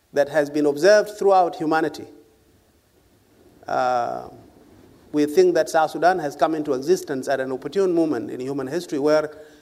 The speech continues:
you can pick what has worked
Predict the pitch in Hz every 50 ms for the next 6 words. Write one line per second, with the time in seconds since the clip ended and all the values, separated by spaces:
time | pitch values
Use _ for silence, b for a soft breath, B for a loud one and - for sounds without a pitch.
0 | B B B B 151 143 147 151 147 139 135 131 - - - - - - _ _
1 | _ - - 226 - - - - - - 160 156 160 - 143 139 127 143 165 175
2 | 175 170 - - -